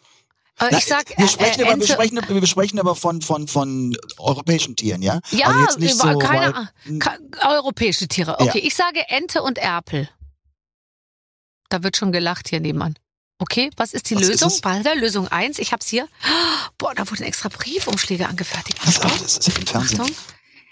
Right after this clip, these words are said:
Speaker 1: Die gemeine Hauskatze.
Speaker 2: Und
Speaker 1: Die
Speaker 2: die
Speaker 1: macht solche Geräusche?
Speaker 2: Und die nicht, die, bei mir jaulen die anders.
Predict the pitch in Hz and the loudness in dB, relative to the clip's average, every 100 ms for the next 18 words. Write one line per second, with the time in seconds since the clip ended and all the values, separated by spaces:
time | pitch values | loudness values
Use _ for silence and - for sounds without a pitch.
0 | _ - 220 196 180 233 240 160 - - | _ -2 0 0 0 0 0 0 0 -2
1 | 165 254 339 - - - 151 135 - - | -2 -2 -2 -2 -4 -6 -6 -6 -4 -4
2 | - 143 147 _ _ _ _ - - - | -6 -12 -20 _ _ _ _ -6 -4 -2
3 | - - - - - 156 - - 160 - | -2 -4 -4 0 4 4 2 -4 -2 -2
4 | 294 180 - - - - - 285 339 427 | -4 -6 -6 -4 0 0 -2 -2 -2 -2
5 | - 202 - 185 185 - 104 95 82 92 | -8 -4 -2 0 0 -2 -4 -6 -4 -4
6 | 90 98 131 113 113 113 110 104 98 | 0 2 2 2 0 0 0 0 -2